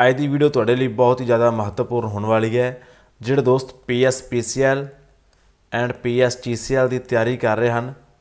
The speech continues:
ਉਹਨਾਂ ਲਈ ਕਲਾਸ ਬਹੁਤ ਜ਼ਿਆਦਾ ਮਹੱਤਵਪੂਰਨ ਹੋਣ ਵਾਲੀ ਹੈ। ਤੁਹਾਨੂੰ ਇਸ ਚੈਨਲ 'ਤੇ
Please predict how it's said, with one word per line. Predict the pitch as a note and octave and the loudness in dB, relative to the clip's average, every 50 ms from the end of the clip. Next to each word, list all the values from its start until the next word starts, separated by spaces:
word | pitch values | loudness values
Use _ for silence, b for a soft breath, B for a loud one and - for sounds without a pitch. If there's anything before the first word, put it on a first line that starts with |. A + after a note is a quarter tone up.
| _ _ - | _ _ -2
ਉਹਨਾਂ | C3 C3+ C#3 C3+ | -2 0 0 2
ਲਈ | B2+ B2+ B2 | 2 2 0
ਕਲਾਸ | B2 A#2 A2+ A2+ A2+ A2+ - | 2 2 2 2 2 0 -2
ਬਹੁਤ | A2+ A#2 A#2+ A2+ | -2 0 0 0
ਜ਼ਿਆਦਾ | A2 A2+ G#2+ A2 | -2 -4 -4 -2
ਮਹੱਤਵਪੂਰਨ | G#2+ F#2+ F#2 - A#2 A2+ - A#2+ A#2 A2+ | -4 -6 -6 -6 -6 -6 -4 -6 -6 -6
ਹੋਣ | G#2+ G#2+ | -8 -4
ਵਾਲੀ | A2+ A#2 A#2 A#2+ A#2+ B2 | 0 0 0 2 2 0
ਹੈ। | B2 B2 B2+ B2+ B2+ b b b b b b b b b _ _ _ _ _ _ _ | -2 -2 -2 -4 -8 b b b b b b b b b _ _ _ _ _ _ _
ਤੁਹਾਨੂੰ | - A#2 G#2 A2 A#2+ B2+ B2 | 0 0 2 2 0 -2 -4
ਇਸ | - - C3+ - - | -4 -6 -6 -4 0
ਚੈਨਲ | - C#3+ D3 B2 B2+ B2 | 0 0 4 4 2 2
'ਤੇ | - C3 B2+ B2 B2+ B2+ - - - | 2 0 0 0 0 -2 -4 -8 -14